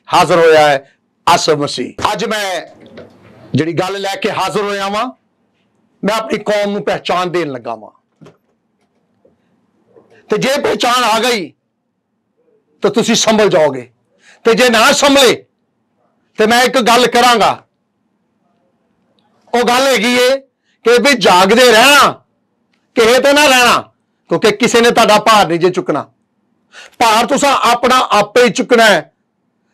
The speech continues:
ਕਿਉਂਕਿ ਕਲਾਮੇ ਮੁਕੱਦਸ ਨੇ ਮੈਨੂੰ ਤੇ ਤੁਹਾਨੂੰ ਬੜੀ ਪਹਿਚਾਣ ਦਿੱਤੀ ਹੈ। ਲੇਕਿਨ ਅਫਸੋਸ ਦਾ ਮੁਕਾਮ ਹੈ ਕਿ ਅਸੀਂ ਆਪਣੀ ਪਹਿਚਾਣ ਗਵਾ ਬੈਠੇ ਹਾਂ।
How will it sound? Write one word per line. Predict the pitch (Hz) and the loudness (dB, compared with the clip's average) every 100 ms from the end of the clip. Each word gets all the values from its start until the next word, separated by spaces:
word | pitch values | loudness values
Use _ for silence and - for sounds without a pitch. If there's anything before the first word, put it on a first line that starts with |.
| _ | _
ਕਿਉਂਕਿ | 226 254 | 0 0
ਕਲਾਮੇ | 247 247 240 262 | 2 2 4 4
ਮੁਕੱਦਸ | 262 226 254 214 247 240 | 2 2 2 2 2 2
ਨੇ | 240 233 196 - _ _ _ | 2 4 0 -4 _ _ _
ਮੈਨੂੰ | 170 214 247 269 | -2 2 2 2
ਤੇ | 262 | 2
ਤੁਹਾਨੂੰ | 254 233 208 | 2 2 2
ਬੜੀ | 208 214 | 2 2
ਪਹਿਚਾਣ | 220 190 - 175 | 2 0 2 0
ਦਿੱਤੀ | 175 175 170 147 127 | 0 -2 -2 -6 -8
ਹੈ। | 120 _ _ - | -14 _ _ -4
ਲੇਕਿਨ | 214 269 302 | -2 2 2
ਅਫਸੋਸ | 285 - 262 269 | 2 2 2 2
ਦਾ | 277 | 2
ਮੁਕਾਮ | 247 240 190 196 202 | 0 2 2 2 2
ਹੈ | 196 | -2
ਕਿ | 190 _ - - | -4 _ -6 -2
ਅਸੀਂ | 277 311 | 0 2
ਆਪਣੀ | 294 294 | 0 0
ਪਹਿਚਾਣ | 262 254 - 240 240 226 | 0 0 2 4 4 2
ਗਵਾ | 190 156 | 2 2
ਬੈਠੇ | 131 127 - - - | 0 -6 -10 -16 -16
ਹਾਂ। | - | -20